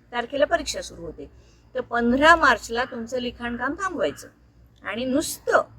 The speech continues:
हां, फार उपयोग आहे हा. आता हे या-, हे कदाचित कोणाला नाही पटणार, प्रत्येकाचं मत वेगळं असू शकतं, पण मला असं लक्षात येतं की अगदी अठ्ठावीस मार्च,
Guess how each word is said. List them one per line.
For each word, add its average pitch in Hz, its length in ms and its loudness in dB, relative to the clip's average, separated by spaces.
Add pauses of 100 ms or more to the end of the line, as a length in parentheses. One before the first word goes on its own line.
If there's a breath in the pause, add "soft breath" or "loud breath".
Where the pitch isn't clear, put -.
(300)
हां, 202 200 0
फार - 360 6
उपयोग 285 560 4
आहे 156 100 2
हा. 135 120 -8
आता - 420 -16
हे 220 180 -6
या-, 220 380 0
हे 233 220 0
कदाचित 262 460 -2 (1000)
कोणाला 233 280 0
नाही 247 180 2
पटणार, 196 380 -4
प्रत्येकाचं 202 540 -8
मत 208 180 -6
वेगळं 220 260 0
असू 165 200 -4
शकतं, - 380 -16 (500 soft breath)
पण 277 120 4
मला 285 220 10
असं 294 240 6
लक्षात 294 380 0
येतं 262 180 -2
की 247 120 -2
अगदी 254 260 2
अठ्ठावीस 294 680 -2
मार्च, 269 400 4